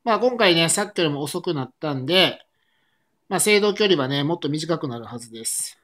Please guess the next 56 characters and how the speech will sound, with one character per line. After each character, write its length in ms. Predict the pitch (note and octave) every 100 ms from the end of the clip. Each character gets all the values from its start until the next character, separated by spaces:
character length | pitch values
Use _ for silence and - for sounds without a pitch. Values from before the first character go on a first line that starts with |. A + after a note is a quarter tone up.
| _ _ _ _ _
で、 80 | E3
ど 100 | F#3+
う 40 |
や 40 | A3
っ 20 |
て 40 |
出 140 | G3+ F#3+
す 100 | C#3+
の 80 | A2+
か。 180 | - _ _ _ _ _ _ _ _ - _ _
今、 320 | A#3 G#3+ - _
一 180 | F#3 -
番 200 | B3 G3
で 80 | E3
A 120 | F#3+
が 80 | C#3+
出 120 | C#3+
ま 140 | D3 D3
し 120 | -
た 100 | B2
の 140 | A2
で、 400 | D#3 F#3+ C#3+ - _ _ _ _ _ _ _ -
四 160 | F3
百 220 | F#3 F#3
分 140 | F3+ F3+
の 100 | F3
三 260 | E3 E3+
を 80 | E3
こ 100 | E3
こ 120 | G3+
に 100 | F3+
代 200 | D#3+ D#3
入 120 | D3+ D3
す 140 | D#3+
れ 120 | C#3+
ば、 320 | D3+ F#3+ - - - _ _ _ _ _ _ _ _ _ _ _
Y 380 | D#3+ F#3+ F#3+ D#3+
イ 80 | C#3+
コ 220 | F3 D#3+
ー 20 | C#3+
ル 320 | F3+ F#3 _ _ _ -
四 380 | D#3+ F3+ F#3+
百 440 | F3 E3+ E3 F#3 F3
分 280 | F3 E3+ E3
の 140 | E3
三 300 | D#3 C#3+ C#3+
X 420 | D3+ F3 - C3+ D3
二 80 |
乗 200 | C#3 B2
と 100 | -
い 80 | G#2+
う 40 | G#2+
感 240 | A#2 A#2
じ 100 | A#2
で 60 | C3
ね、 340 | E3+ F3